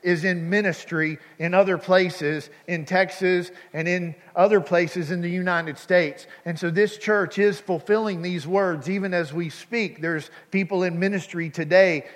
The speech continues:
in Texas and in the United States and, and at other places even in the world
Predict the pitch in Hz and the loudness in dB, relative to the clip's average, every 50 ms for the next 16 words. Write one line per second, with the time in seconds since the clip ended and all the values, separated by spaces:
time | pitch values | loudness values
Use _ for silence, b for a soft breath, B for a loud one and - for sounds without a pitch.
0 | B B 190 214 220 214 170 180 180 156 - - - 160 156 143 160 170 170 190 | B B -4 -4 -4 -4 -2 0 0 0 0 -2 -8 -8 -8 -6 -6 -4 -4 -2
1 | 202 214 196 175 160 170 170 165 156 151 151 147 143 127 - - 165 160 160 156 | -2 -2 -4 -4 -6 -6 -4 -4 -4 -4 -4 -6 -8 -12 -8 -2 0 0 0 0
2 | 156 - B B B B B 165 160 165 139 151 165 170 165 170 175 180 170 156 | -4 -12 B B B B B -8 -6 -6 -4 -4 -2 0 2 4 4 4 2 0
3 | 151 - 170 170 180 156 - 160 156 139 156 170 160 160 156 147 127 B B B | -2 0 0 0 0 0 -4 -8 -8 -6 -6 -4 -4 -4 -4 -6 -8 B B B
4 | B B 180 185 170 156 143 135 139 160 170 170 156 143 143 139 131 | B B -6 -4 -4 -4 -4 -2 0 2 4 6 6 4 4 2 -2